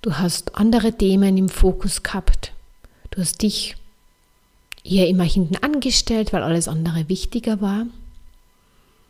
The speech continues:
Und irgendwann kommt dieser Punkt, wo man merkt, jetzt ist aber der Zeitpunkt da, wo ich mir einmal in den Mittelpunkt stellen sollte, wo ich die Nummer eins in meinem Leben sein sollte, weil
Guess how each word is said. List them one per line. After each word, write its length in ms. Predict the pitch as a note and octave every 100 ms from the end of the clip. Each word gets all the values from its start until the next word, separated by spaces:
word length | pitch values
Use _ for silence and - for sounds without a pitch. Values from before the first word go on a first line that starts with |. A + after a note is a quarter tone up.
| _ _ _ _ _ -
Und 140 | A3+
irgendwann 420 | A#3 F4 - A3+ A#3+
kommt 240 | B3 A3+
dieser 220 | F#3+ G3+
Punkt, 560 | E3 G#3+ A#3+ C#4 - - -
wo 80 | -
man 200 | G3 F#3
merkt, 520 | F3+ F3 G3+ - - - - - _ _ _ _ _ _ _ _
jetzt 240 | - F3+ B3
ist 140 | A3+
aber 80 | A3
der 140 | G#3+
Zeitpunkt 680 | G#3 F3+ F3 - A3 G3+ -
da, 280 | F#3 F#3 F#3
wo 180 | F#3 - -
ich 100 | G3+
mir 240 | G#3 G#3+
einmal 160 | E3+ F#3
in 60 | F3+
den 160 | F3
Mittelpunkt 500 | F#3 D#4 - F#3+ E3
stellen 320 | - F3 D#3+
sollte, 420 | E3+ F#3 D#3+ D#3+ D#3+
wo 140 | E3 -
ich 280 | G#3 A#3
die 120 | - F3+
Nummer 280 | E3 D#3+ -
eins 380 | D#3 D#3+ G3
in 100 | F#3+
meinem 280 | E3 D#3+ D#3
Leben 320 | D3 D#3 F#3+
sein 320 | E3 - C#3+ D3
sollte, 500 | - D#3 B2 C3+ A#2
weil 300 | D#3 D3